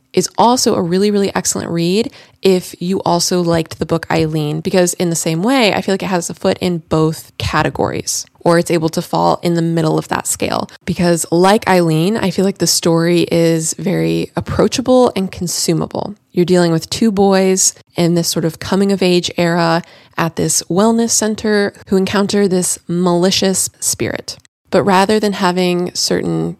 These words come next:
content that is maybe challenging or uncomfortable for a reader, which is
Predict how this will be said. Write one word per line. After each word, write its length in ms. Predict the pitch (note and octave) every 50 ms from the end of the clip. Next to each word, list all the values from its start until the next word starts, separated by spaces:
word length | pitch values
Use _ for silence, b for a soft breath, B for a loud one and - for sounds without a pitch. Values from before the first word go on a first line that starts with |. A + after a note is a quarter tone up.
| - -
content 720 | - - - F3 E3+ F3 F#3+ - - A3 A3 G#3+ - -
that 100 | - F3
is 140 | F3 F3 -
maybe 420 | F3 E3+ E3+ F3 F3 F3 E3 E3+ - _ _ _ _ - -
challenging 600 | - - - F3+ F3+ F3 F3 F#3 F3 F#3 F#3 F3+ -
or 160 | - F3 E3+
uncomfortable 640 | E3 E3 - - E3+ F3 E3+ - F#3+ G#3 G#3+ G#3+
for 140 | - - G3+
a 40 | G3+
reader, 260 | G3+ G#3 G#3 A3 G#3+
which 160 | G3+ F#3+ -
is 80 | E3+